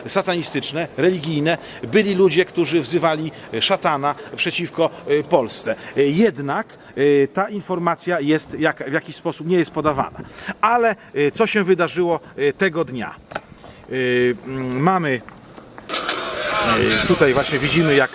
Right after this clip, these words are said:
e, ludzie krzyczący „Cześć i chwała bohaterom” wchodzą, e,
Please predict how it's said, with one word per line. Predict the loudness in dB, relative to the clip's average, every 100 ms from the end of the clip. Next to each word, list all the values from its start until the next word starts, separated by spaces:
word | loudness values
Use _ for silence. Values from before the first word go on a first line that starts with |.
| -8 -12 -10 -10 -10 -2
e, | 4 6
ludzie | 6 4 4 0
krzyczący | 0 -2 -2 0
„Cześć | -2 -2
i |
chwała | -4 -2 2 2
bohaterom” | 2 0 2 4 4 -2 -8 -8 -2
wchodzą, | 2 2 4
e, | 0